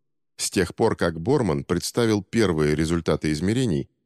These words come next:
оказалось, что все предыдущие сведения ненадёжны. Это произошло накануне утром, ещё до появления первых картинок на мониторе.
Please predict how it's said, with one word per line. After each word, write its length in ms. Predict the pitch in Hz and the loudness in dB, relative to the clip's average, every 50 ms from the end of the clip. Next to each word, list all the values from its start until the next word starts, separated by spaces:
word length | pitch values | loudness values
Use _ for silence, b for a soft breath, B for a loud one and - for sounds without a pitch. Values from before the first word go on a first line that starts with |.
| _ _ | _ _
оказалось, 760 | 110 120 - - 143 131 131 165 175 165 160 143 - - - - | -4 -2 0 0 0 2 2 2 4 4 2 2 0 -4 -8 -8
что 280 | - - - 139 120 | -10 -2 0 0 0
все 260 | - - - 135 123 | 0 0 0 0 0
предыдущие 640 | - 117 120 113 120 120 131 185 185 - - 95 82 78 | 0 0 0 0 0 0 0 0 -2 0 -2 -2 -2 -2
сведения 680 | - - 78 73 67 60 67 65 62 64 65 67 - - _ _ - | -2 -2 -2 -2 -4 -4 -6 -8 -6 -6 -6 -8 -10 -12 _ _ -2
ненадёжны. 720 | 143 160 156 160 156 147 120 104 71 62 58 - - - - _ _ _ _ _ _ _ _ _ _ _ _ _ _ _ _ _ _ _ _ _ _ | 0 2 2 2 0 0 0 0 0 0 -2 -8 -14 -18 -18 _ _ _ _ _ _ _ _ _ _ _ _ _ _ _ _ _ _ _ _ _ _
Это 220 | - 139 - 143 127 | 0 2 2 2 0
произошло 600 | - 117 123 120 107 113 120 113 - 143 160 170 | 2 2 2 4 4 2 0 0 0 2 2 2
накануне 640 | 156 139 131 - 123 120 123 135 139 131 127 127 - | 2 2 0 0 0 0 2 2 2 2 0 0 -2
утром, 540 | - 117 101 87 - - 71 64 60 - - | -2 -4 -6 -4 -4 -4 -4 -4 -4 -4 -2
ещё 300 | 92 95 92 - - 113 | -2 -2 0 0 0 0
до 200 | 101 104 98 80 | 2 2 0 2
появления 580 | - 85 82 82 80 92 117 123 110 92 80 | 2 0 0 0 0 0 0 0 0 0 0
первых 480 | - - 101 104 85 76 62 65 - - | 0 0 0 0 0 0 -2 -6 -10 -6
картинок 580 | - 82 76 76 - - 139 127 120 113 - 113 | -4 -4 -4 -4 -4 -4 -2 -2 -2 -2 -2 -2
на 120 | 110 113 | 0 0
мониторе. 600 | 110 113 107 104 98 - 76 62 - - 50 | 0 0 0 0 0 0 -2 -2 -2 -6 -10